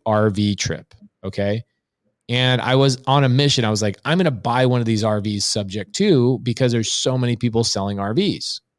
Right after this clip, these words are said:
And I had three people that were like, "Yeah, I would sell the house to you on seller finance or subject to." Most of them were seller finance 'cause they had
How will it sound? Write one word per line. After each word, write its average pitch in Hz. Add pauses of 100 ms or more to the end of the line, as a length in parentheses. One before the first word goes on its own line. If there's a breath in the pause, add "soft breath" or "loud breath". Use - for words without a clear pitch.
(880)
And 139
I 139
had 135
three 196
people 131
that 123
were 120
like, 117
"Yeah, 143
I 196
would 330
sell 127
the 113
house 113
to -
you 113
on 104
seller 101
finance 107
or 98
subject 101
to." 107
Most 143
of 143
them 131
were 113
seller 110
finance 104
'cause 101
they 98
had 92